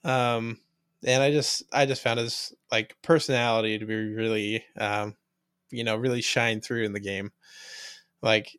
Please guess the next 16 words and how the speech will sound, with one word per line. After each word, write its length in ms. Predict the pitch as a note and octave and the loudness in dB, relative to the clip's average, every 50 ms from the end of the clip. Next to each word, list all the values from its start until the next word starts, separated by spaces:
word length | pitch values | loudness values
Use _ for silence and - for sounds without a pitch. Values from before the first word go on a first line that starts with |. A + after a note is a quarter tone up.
| _ _ _ | _ _ _
he 200 | C#3 C3+ F3+ F#3 | 0 2 4 6
was 180 | F3+ E3 D3 | 6 6 8
a 260 | C#3 B2+ B2 A#2+ A#2 - - _ _ - | 8 8 8 6 4 2 -2 _ _ -20
fun 400 | - - E3 D3+ D3 C#3+ C#3 B2+ | 2 6 6 8 8 6 6 6
boss 360 | B2+ A2 G#2+ A2 - - - | 6 6 6 4 2 -4 -6
to, 280 | - - A#2 A2 F#2 - | -2 2 2 4 4 2
to 100 | - A#2 | 0 -4
fight, 340 | - - A#2 G#2+ G#2 F#2+ - _ _ _ _ _ _ | 0 2 4 4 4 4 0 _ _ _ _ _ _
not 160 | D3 D3 C3+ C#3 | 2 4 4 6
necessarily, 420 | C3+ B2+ - - - B2 A#2+ A#2 | 4 2 2 2 2 4 4 6
like, 220 | A2+ A2 A2+ G#2+ | 6 6 4 4
one 160 | A#2+ A#2+ A#2+ A2 | 2 0 0 0
that 100 | G2+ G2+ | -2 -2
you 320 | A2 G#2+ G#2+ A2 - G2 | -2 -2 -4 -4 -6 -8
hated 540 | - - - C#3+ C#3+ C#3 D3 D3 D#3 D#3+ D#3 - _ _ _ | -10 -4 0 0 2 2 2 2 2 0 -4 -14 _ _ _
or 520 | - A#2+ A#2 A2+ A2 G#2+ G#2+ G#2+ G#2+ A2 | -8 -4 -2 0 2 2 2 0 0 -4